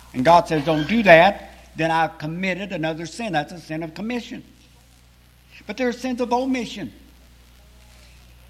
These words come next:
In James four and verse seventeen, "To him, therefore, that knoweth to do good and doeth it not,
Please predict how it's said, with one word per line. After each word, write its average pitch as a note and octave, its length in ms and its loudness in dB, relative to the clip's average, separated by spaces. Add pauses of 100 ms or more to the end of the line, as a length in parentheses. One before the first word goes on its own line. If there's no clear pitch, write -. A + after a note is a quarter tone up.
(100)
In E3 100 -4
James G#3+ 320 -2 (100)
four G#3 560 -2
and E3+ 280 -6
verse F#3 280 -6
seventeen, F#3 720 -6
"To F3 100 -10
him, F#3 240 -4
therefore, F3 400 -4
that D#3 180 -2
knoweth G3 520 4
to G3 100 0
do G#3 180 2
good F3+ 640 6 (1500)
and E3 180 0
doeth A3 240 -2
it G3 140 -8
not, A3+ 400 2